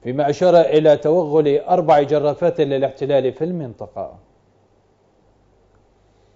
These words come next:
شنت قوات الاحتلال الإسرائيلي حملة اعتقالات واسعة في مناطق متفرقة من الأراضي الفلسطينية.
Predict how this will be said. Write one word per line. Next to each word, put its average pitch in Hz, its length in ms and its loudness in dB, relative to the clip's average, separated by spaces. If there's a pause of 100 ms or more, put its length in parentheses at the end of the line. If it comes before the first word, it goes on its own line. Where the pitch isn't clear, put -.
(1800)
شنت 160 360 -2
قوات 202 320 2
الاحتلال 180 400 4
الإسرائيلي 160 580 2
حملة 170 420 0
اعتقالات 165 600 2
واسعة 165 560 4
في 156 180 -4
مناطق 156 480 -4
متفرقة 156 800 -2
من 147 280 -4
الأراضي 151 540 0
الفلسطينية. 135 800 -6